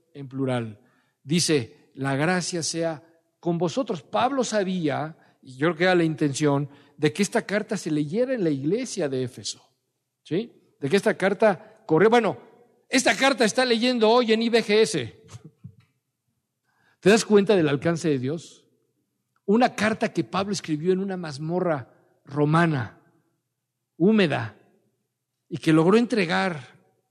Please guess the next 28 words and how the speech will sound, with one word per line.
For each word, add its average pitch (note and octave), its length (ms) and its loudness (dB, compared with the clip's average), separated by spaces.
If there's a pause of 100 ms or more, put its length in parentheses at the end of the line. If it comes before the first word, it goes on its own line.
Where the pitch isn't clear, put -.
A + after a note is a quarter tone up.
(140)
y E3+ 100 -4
que D#3+ 120 0
la D#3+ 100 4
llevó F3 200 4
un A#3 100 2
hermano, F#3+ 480 0
creo G3 140 -4
que F3 80 -8
fue F#3 160 -2
Tíquico, E3+ 420 -10
¿no, F3+ 80 -8
Fer? G#3+ 240 -8
O, B2 240 -10 (260)
o C3+ 100 -20
Trófimo. F#3+ 600 -6 (720)
Fue F3+ 140 -2
Tíquico, D#3+ 400 -6
¿no? E3 160 -6
Creo. D3 300 -6 (880)
Que, D3+ 140 -6
que F3 80 -2
era G3 80 2
el G3+ 80 0
mensajero, E3 640 0
era D#3+ 180 2
el C3+ 200 -4
cartero, D3 520 -2
¿no? F3+ 220 -10